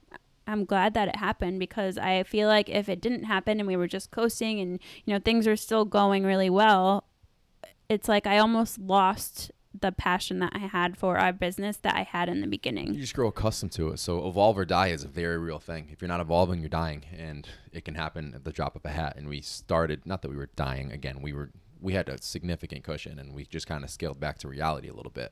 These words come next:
Speaker 2: But that was because we were coasting. So because this has happened, you know, we ate that shit. We took that punch, we ate that shit, and we decided we need to figure out what we can do better. So that's where we took a bunch of different paths. We have so much shit coming out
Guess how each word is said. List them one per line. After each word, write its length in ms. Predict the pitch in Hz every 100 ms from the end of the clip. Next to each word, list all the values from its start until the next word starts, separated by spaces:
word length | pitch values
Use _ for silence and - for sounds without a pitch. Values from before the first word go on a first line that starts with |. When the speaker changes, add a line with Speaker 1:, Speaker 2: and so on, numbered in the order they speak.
| - -
Speaker 2:
But 180 | 80 -
that 140 | 73
was 100 | 76
because 400 | - - 95 78
we 60 | 76
were 100 | 69
coasting. 480 | 98 98 - 73
So 160 | - 82
because 400 | 73 78 113 101
this 160 | 101 -
has 120 | 76
happened, 500 | 110 127 85 78 - - - - - - _
you 80 | 87
know, 120 | 85
we 140 | 82 85
ate 160 | 107
that 160 | - 87
shit. 120 | 110
We 40 | 90
took 160 | 143
that 120 | 135 117
punch, 240 | 123 110
we 60 | -
ate 160 | 120
that 160 | 123 107
shit, 160 | - 107
and 80 |
we 60 | 98
decided 420 | 87 98 95 82 -
we 120 | 92 107
need 80 |
to 60 | 95
figure 180 | 101 95
out 40 |
what 60 | 80
we 60 |
can 100 | 87
do 120 | 85 78
better. 380 | 90 87 71 - _
So 480 | - - 82 78 76 - -
that's 240 | 101 -
where 60 | 101
we 80 |
took 220 | 87 101 87
a 80 | 78 _
bunch 280 | 104 110 -
of 80 | 92
different 280 | 101 95 87
paths. 480 | 85 80 76 - - - _
We 120 | - 92
have 140 | 82
so 420 | - - - 120
much 200 | 123 107
shit 240 | - 113 -
coming 300 | 98 90 90
out 240 | 90 -